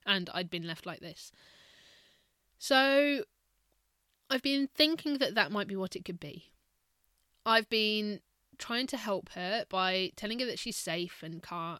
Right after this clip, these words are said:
sort of, like, not calm. She's obviously not calm. Telling her that she's safe, telling her that I'm not going anywhere, reassuring her in that sense. However, one thing I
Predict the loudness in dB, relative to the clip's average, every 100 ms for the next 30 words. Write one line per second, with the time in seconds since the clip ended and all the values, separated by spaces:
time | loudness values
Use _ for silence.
0 | -10 -8 -6 -2 -2 -2 -6 -8 -10 -12
1 | -12 -16 _ _ -10 -6 -4 -6 -8 -10
2 | -12 -10 -10 -10 _ -8 0 2 2 -2
3 | -4 -6 -6 -4 -6 -8 -8 -6 -6 -4
4 | -4 -4 -6 -4 -4 -6 -8 -10 -8 -10
5 | -10 _ _ _ -2 0 0 -2 -8 -8
6 | -10 -10 -14 -16 -16 -16 -18 -18 -20 _
7 | _ _ _ _ _ _ _ _ _ _
8 | _ _ _ -10 -2 0 2 0 0 -2
9 | -4 -2 -2